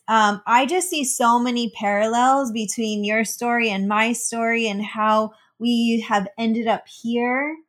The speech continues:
like, and together. And, like, it's, it's crazy. I feel like this science gives us a space where maybe we're not the best at math, and that's okay. We don't need to be the best at math. We just need to be the best at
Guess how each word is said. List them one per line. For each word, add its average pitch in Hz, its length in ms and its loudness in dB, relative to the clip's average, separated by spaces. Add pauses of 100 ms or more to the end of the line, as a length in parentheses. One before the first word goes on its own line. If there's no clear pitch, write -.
like, 214 300 -2 (320)
and 208 340 -2
together. 220 580 0
And, 240 220 0
like, 190 300 -2 (540)
it's, - 440 -4
it's 226 240 -2
crazy. 233 720 -2
I 220 140 2
feel 247 320 -2
like 240 260 -2
this 233 320 -2
science 214 680 -2 (200)
gives 226 380 -2
us 233 240 2
a 226 80 -2
space 220 680 -4
where 226 280 0 (380)
maybe 226 380 0
we're 294 140 2
not 262 240 2
the 254 100 -2
best 233 360 2
at 226 160 0
math, 233 400 4
and 247 160 4
that's 370 260 4
okay. 254 400 2
We 214 140 -2
don't 302 180 4
need 339 160 0
to 359 100 2
be 269 120 0
the 233 100 0
best 220 320 4
at 196 160 0
math. 190 260 0 (300)
We 262 220 2
just 302 200 0
need 254 180 0
to 240 220 -4 (100)
be 226 160 -2
the 208 220 0
best 202 480 2
at 196 340 6